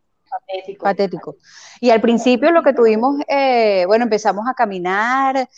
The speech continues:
Speaker 2: eh, y que bueno, vamos a, me dio por la onda fitness. De hecho, tengo un poco de videos.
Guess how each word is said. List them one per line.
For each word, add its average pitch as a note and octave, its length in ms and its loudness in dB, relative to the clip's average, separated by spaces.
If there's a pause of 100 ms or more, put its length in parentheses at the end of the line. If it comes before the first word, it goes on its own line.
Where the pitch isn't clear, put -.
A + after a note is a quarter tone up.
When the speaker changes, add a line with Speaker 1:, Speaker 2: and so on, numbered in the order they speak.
(220)
Speaker 2:
eh, G3 420 4
y G3 80 -2
que G3+ 80 -2
bueno, A#3 220 4
vamos A#3 220 -4
a, G3+ 40 -6
me A3 140 0
dio A3 180 4
por A#3+ 120 2
la C4+ 140 4
onda G#3 200 2
fitness. F3 600 -8
De F3+ 180 0
hecho, G#3+ 180 -4
tengo A#3+ 180 -4
un A#3+ 60 -10
poco B3+ 280 2
de B3+ 80 0
videos. G3+ 520 -2